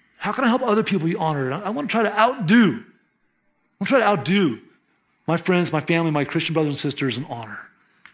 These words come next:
I don't need to be first. I want them to be first. You know, it'd just be ridiculous at a buffet food line. "You go." "No, you go." "No, you go."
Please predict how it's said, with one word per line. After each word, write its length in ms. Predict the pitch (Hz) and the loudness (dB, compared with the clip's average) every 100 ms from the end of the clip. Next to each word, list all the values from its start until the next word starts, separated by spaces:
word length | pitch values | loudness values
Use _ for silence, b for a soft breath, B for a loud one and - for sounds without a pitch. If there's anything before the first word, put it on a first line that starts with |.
| b - | b -4
I 100 | 185 | -2
don't 140 | 180 | -2
need 100 | 147 | -6
to 60 | 113 | -8
be 80 | 113 | -10
first. 380 | - 151 151 - | -4 -4 -4 -6
I 60 | 180 | -6
want 160 | 180 | -2
them 120 | 214 | 0
to 60 | 151 | -2
be 100 | 107 | -4
first. 480 | - - - - - _ _ _ _ _ _ _ _ _ _ _ | -12 -16 -12 -12 -12 _ _ _ _ _ _ _ _ _ _ _
You 60 | 160 | -4
know, 40 | |
it'd 60 | 180 | -2
just 160 | 190 | -2
be 60 | 175 | -2
ridiculous 520 | 147 123 180 170 139 | -2 2 2 2 -2
at 60 | 139 | -2
a 40 | |
buffet 260 | 127 151 147 | -2 -2 -2
food 200 | - 170 | -2 -2
line. 140 | 131 | 0
"You 80 | 196 | 0
go." 140 | 139 | -2
"No, 140 | 104 120 | -4 -4
you 200 | 156 302 | -2 -2
go." 240 | 113 107 92 | -2 -4 -4
"No, 120 | 135 | -4
you 260 | 123 107 - | -2 0 0
go." 240 | 143 131 | 0 -4